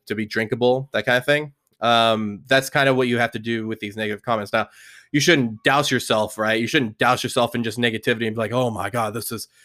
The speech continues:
this is, this is getting me angrier. You know, just keep on, keep on reading the, the terrible comments so you can just get really pissed off. But, uh, you know, ultimately you should be able to, uh, I, I, I always like to, to really own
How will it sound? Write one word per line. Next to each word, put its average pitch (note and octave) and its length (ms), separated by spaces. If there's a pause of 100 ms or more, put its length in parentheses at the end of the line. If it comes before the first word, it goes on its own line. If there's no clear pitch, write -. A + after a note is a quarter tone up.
(560)
this C#3+ 160
is, C3 160 (200)
this C#3+ 120
is C3+ 60
getting F#3 200
me G#3 80
angrier. C4 560
You F3+ 140
know, C3+ 100
just B2+ 160
keep - 260
on, C3 280 (240)
keep C#3+ 140
on C3+ 120
reading C3+ 300
the, A#2+ 240
the A#2 80
terrible B2 300
comments A#2+ 420
so B2+ 60
you A#2+ 100
can A2+ 100
just G#2+ 140
get A2 120
really A2+ 220
pissed A2 260
off. G#2+ 260
But, G2+ 180 (480)
uh, A#2 280
you G#3+ 80
know, B3 140
ultimately C4+ 540
you G#3+ 320
should F#3+ 520 (240)
be D3+ 220
able D#3 360
to, - 120
uh, C#3 220
I, C#3+ 120
I, D3 240
I E3 120
always G3+ 300
like D3+ 260
to, B2+ 460 (100)
to A#2+ 160
really A#2 520 (600)
own B2 640